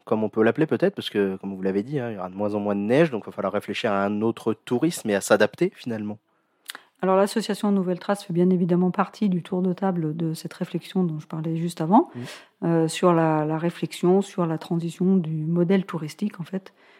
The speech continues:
Speaker 2: que nous avons ici. Alors, il ne s'agit pas d'arrêter le ski pour arrêter le ski, il s'agit d'accompagner le ski tant qu'on peut en faire et de proposer d'autres
Speaker 1: D'autres
Speaker 2: solutions
Speaker 1: choses.
Speaker 2: et d'autres, euh, perspectives en fait, euh, au tourisme, avec beaucoup d'initiatives privées qui se dévoilent et qui, euh,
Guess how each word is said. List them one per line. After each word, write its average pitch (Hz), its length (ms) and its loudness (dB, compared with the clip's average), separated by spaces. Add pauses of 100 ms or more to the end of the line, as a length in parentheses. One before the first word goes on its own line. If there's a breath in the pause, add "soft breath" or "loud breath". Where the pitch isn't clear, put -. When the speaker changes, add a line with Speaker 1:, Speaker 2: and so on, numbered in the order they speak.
(160 soft breath)
Speaker 2:
que - 100 -4
nous 175 180 0
avons 165 160 0
ici. 165 360 -2 (560 soft breath)
Alors, 175 180 0
il 175 80 2
ne 175 100 2
s'agit 185 320 0
pas 180 260 4
d'arrêter 170 360 -2
le 143 60 -6
ski - 180 -10
pour 160 200 -8
arrêter 160 200 -10
le 156 80 -12
ski, 285 320 -4
il 175 80 -8
s'agit 170 320 -6
d'accompagner 202 800 0 (340 soft breath)
le 156 220 -2
ski 311 440 -2 (360)
tant 202 120 0
qu'on 190 140 -4
peut 180 120 -6
en 160 120 -2
faire 233 320 -2 (320 loud breath)
et 220 100 2
de 202 100 0
proposer 190 680 -4
d'autres 214 160 -6
Speaker 1:
D'autres 202 300 2
Speaker 2:
solutions 196 560 0
Speaker 1:
choses. 190 60 2
Speaker 2:
et - 20 -2
d'autres, 180 420 -4
euh, 156 300 -4 (280)
perspectives 185 600 -2
en 175 80 -2
fait, 190 320 -6
euh, 151 100 -12 (160)
au 165 120 -8
tourisme, 170 480 -8
avec 165 240 -6 (100)
beaucoup 202 400 -2
d'initiatives 180 640 -2
privées 208 400 -2
qui - 200 -14
se - 160 -14
dévoilent 156 520 -6
et 160 80 -6
qui, 180 320 -4
euh, 147 60 -6